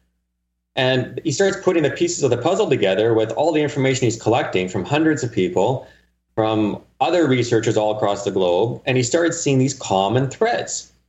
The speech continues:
started seeing these messages, and, and they were almost all kind messages about the earth and how to live better and how to live more metaphysically and love-based stuff and energy, and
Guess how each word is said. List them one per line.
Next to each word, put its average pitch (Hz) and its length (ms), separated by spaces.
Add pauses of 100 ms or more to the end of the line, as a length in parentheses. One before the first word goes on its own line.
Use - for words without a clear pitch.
started 147 300
seeing 151 200
these 147 220
messages, 127 720
and, 104 140
and 127 320
they 139 80
were 143 120
almost 170 460
all 147 480 (340)
kind 160 440
messages 156 800
about 95 340
the - 160
earth 175 420
and 95 80
how 101 120
to 98 80
live 156 380
better 165 440
and 107 100
how 120 140
to 120 80
live 120 180
more 110 220
metaphysically 170 920
and 90 140
love-based 160 580
stuff 160 360
and 190 140
energy, 165 640
and 87 180